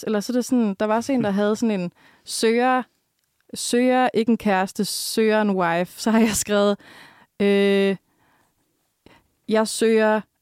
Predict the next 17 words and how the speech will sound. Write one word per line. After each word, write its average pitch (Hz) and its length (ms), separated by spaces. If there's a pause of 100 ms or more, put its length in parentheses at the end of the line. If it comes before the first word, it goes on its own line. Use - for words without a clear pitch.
(800)
ikke - 440 (880)
en 196 380
mand, 190 260
jeg 185 140
søger 196 220
en 185 100
kæ-," 190 180
eller 180 200
sådan 196 160
et - 40
eller 196 140
andet 190 140
modsat, 190 680
eller 165 200
sådan, 165 460 (540)
øh, - 60 (200)
ja. - 220